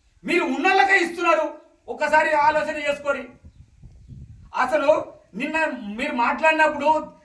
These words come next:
దినోత్సవం, జెండా వందనం ప్రోగ్రాము ఈ-, ఏ సంవత్సరం అనేది నీ-, మీకే తెలియదు.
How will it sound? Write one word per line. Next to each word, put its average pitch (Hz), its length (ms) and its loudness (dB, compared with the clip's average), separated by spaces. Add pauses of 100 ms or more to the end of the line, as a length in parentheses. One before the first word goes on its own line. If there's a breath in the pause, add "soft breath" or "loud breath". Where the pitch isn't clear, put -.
(160 soft breath)
దినోత్సవం, 330 880 0 (680)
జెండా 311 280 2
వందనం 311 380 0
ప్రోగ్రాము 320 720 0 (180)
ఈ-, 233 320 -10
ఏ 320 140 4
సంవత్సరం 349 420 2
అనేది 349 260 2
నీ-, 330 300 -4
మీకే 330 220 -2
తెలియదు. 330 540 4